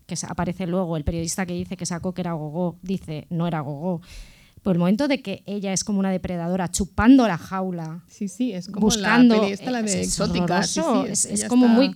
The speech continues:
Speaker 1: no, yo no puedo, no puedo, pero, eh, creemos que, yo creo que, que la
Speaker 2: Sí,
Speaker 1: serie
Speaker 2: pero también
Speaker 1: sí.
Speaker 2: tengo que decir que, como no has llegado al final, eh,
Speaker 1: Ah.
Speaker 2: al final de todo, no, el, el abogado de Albert López,
Speaker 1: Sí.
Speaker 2: que es como el típico abogado cabrón,
Speaker 1: Vale.
Speaker 2: eh,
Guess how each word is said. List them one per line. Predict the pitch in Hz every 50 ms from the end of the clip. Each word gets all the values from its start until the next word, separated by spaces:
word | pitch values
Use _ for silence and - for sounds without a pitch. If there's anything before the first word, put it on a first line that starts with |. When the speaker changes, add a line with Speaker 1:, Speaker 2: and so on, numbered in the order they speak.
| - 220
Speaker 1:
no, | 226 226 240 - 220
yo | 226 233
no | 233 220 -
puedo, | - 185 180 180 180 180
no | - 226 214
puedo, | - 196 190 185 185
pero, | - 208 208 202 - - - - - - - - - _ -
eh, | 226 208 214 220 - - _ _ _
creemos | - 247 226 220 247 277 294 277 277 277 320 381 381 - -
que, | - - 220 208 -
yo | 208 240 240
creo | 247 277 262 247 247
que, | 214 190 175 - - -
que | - 196
la | 180 175
Speaker 2:
Sí, | 170 - -
Speaker 1:
serie | 285 254 247 233
Speaker 2:
pero | 220
también | 220 220 240
Speaker 1:
sí. | 240 320
Speaker 2:
tengo | 302 254
que | 254
decir | 240 226 - 262 240 -
que, | - 220 196 185 175
como | - - 170 160
no | 165 180
has | 208 -
llegado | 247 233 233 226
al | 208 190
final, | - 208 208 202 185 240 269 302 _ _
eh, | - 233 330 240 220 220 214 220
Speaker 1:
Ah. | 208 180
Speaker 2:
al | 175 233 240 214
final | 196 254 240 240 247 262
de | 254 269
todo, | 233 262 262 262 254 254 269 -
no, | 247 240 254 247 233 202 - -
el, | - 202 196 196 185 180 185
el | - 185 185 180 170
abogado | 170 165 165 175 165 165 175 208 226 240 233 202 175 165
de | 175 190 190 180
Albert | 160 160 170 185 196 196
López, | 214 202 214 220 - - 175 180 220 277 - - -
Speaker 1:
Sí. | - - 233 190 175 208 277 370 - _ _ _ _
Speaker 2:
que | - 190
es | 180 180
como | 190 202 196 185
el | 175 170
típico | 185 180 185 180
abogado | 196 190 185 180 180 180 185 -
cabrón, | 180 175 180 185 180 185 226 262 262 - _ _ -
Speaker 1:
Vale. | 220 185 170 175 254 311 - -
Speaker 2:
eh, | 254 247 240 226 220 220 220 214 208 208 196 185 - -